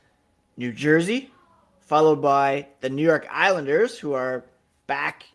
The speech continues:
in the playoff picture. Plus eighteen goal differential, which is third in the conference. Ilya Sorokin, a fantastic goalie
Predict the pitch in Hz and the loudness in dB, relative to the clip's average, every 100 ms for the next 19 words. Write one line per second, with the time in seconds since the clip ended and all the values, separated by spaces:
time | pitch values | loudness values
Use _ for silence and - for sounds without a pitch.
0 | _ _ - 156 156 156 - 127 - 143 | _ _ -6 -2 -2 -2 -10 -14 -4 0
1 | 147 147 - 151 - 165 196 _ _ _ | 0 0 -4 -8 -8 -10 -10 _ _ _
2 | _ _ _ - 165 160 - 160 151 - | _ _ _ -6 -4 -4 -6 -8 -8 -10
3 | 165 160 151 143 147 151 - 143 151 170 | -10 -8 -2 -2 0 -4 -6 -6 -6 -4
4 | 170 156 - 113 - - 156 170 165 156 | -2 -2 -6 -16 -14 -2 0 2 0 -4
5 | 123 123 104 - 139 147 151 160 - - | -10 -12 -12 -8 -6 -6 -8 -10 -12 -20
6 | _ _ _ _ _ - 147 151 139 135 | _ _ _ _ _ -4 0 2 0 -6
7 | 131 139 139 139 135 131 _ _ _ _ | -4 -4 -4 -6 -6 -12 _ _ _ _
8 | _ _ _ _ _ _ _ - 127 117 | _ _ _ _ _ _ _ -10 -8 -2
9 | 139 143 - 120 120 123 120 120 | 0 0 -2 -12 -8 -8 -8 -10